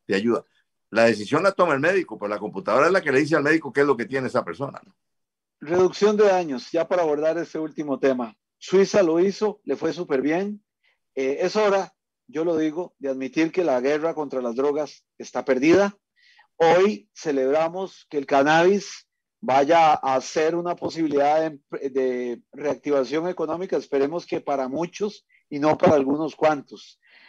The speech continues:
Speaker 2: Eh, ¿qué le parece a usted la reducción de daños, don Rolando? Empezar a abordar el tema de las drogas de una forma diferente, porque
Speaker 1: Vea.
Speaker 2: gastamos y gastamos y gastamos y no llegamos a ningún lado. Todos los
Speaker 1: Mire.
Speaker 2: días vemos gente presa, joven,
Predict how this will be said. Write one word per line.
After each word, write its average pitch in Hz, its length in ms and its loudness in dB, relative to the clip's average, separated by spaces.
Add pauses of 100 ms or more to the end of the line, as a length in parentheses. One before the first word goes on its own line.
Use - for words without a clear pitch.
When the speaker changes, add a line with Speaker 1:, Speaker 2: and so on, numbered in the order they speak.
(300)
Speaker 2:
Eh, 139 360 4
¿qué 185 100 6
le 220 120 8
parece 202 360 6
a 202 40 8
usted 185 400 4
la 143 180 2
reducción 151 440 2
de 190 80 4
daños, 175 360 2
don 123 160 -6
Rolando? 160 520 -2
Empezar 160 480 -4
a 202 40 2
abordar 180 320 2
el 175 160 -4
tema 185 260 -2
de 170 80 -2
las 139 140 -2
drogas 165 440 -2 (260)
de 139 60 -4
una 170 260 -4
forma 175 340 -2
diferente, 139 680 -4 (320)
porque 160 180 -4
Speaker 1:
Vea. 156 120 4
Speaker 2:
gastamos 214 520 0
y 202 80 -2
gastamos 196 540 -2
y 190 60 -4
gastamos 196 580 -4
y 180 80 -10
no 175 100 -4
llegamos 196 320 -2
a 185 60 -4
ningún 180 320 -6
lado. 185 240 0
Todos 220 180 0
los 220 120 2
Speaker 1:
Mire. 214 140 6
Speaker 2:
días 208 120 2
vemos 214 260 -2
gente 214 280 -6
presa, 214 520 -2 (280)
joven, 233 580 -2